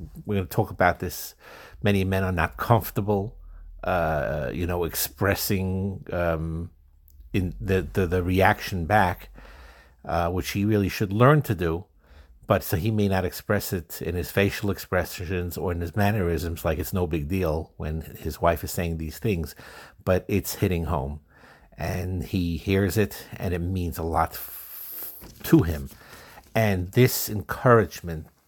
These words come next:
that the wife gives to the husband is, can be life transforming over time. Now, it's hard work. There's no,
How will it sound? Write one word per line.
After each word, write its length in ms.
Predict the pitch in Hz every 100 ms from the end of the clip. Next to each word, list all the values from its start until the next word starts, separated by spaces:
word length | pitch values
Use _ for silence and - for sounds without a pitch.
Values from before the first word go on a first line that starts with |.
| -
that 120 | 90
the 80 | 98
wife 380 | 90 90 87 -
gives 500 | 123 120 82 - -
to 140 | -
the 80 | 82
husband 580 | 90 90 82 85 80 85 - - - - _ _
is, 640 | 104 95 90 80 - - -
can 380 | - 120 120 101
be 260 | 87 85 -
life 400 | - 92 90 80
transforming 1000 | - 90 78 - - 92 - 95 82 78
over 220 | 73 -
time. 400 | 76 - 69 67 - _ _ _ _ _ - - -
Now, 220 | - 98 -
it's 200 | 107 -
hard 320 | - 131 -
work. 400 | 90 52 - - - - _ -
There's 240 | 107 90
no, 360 | 120 120 113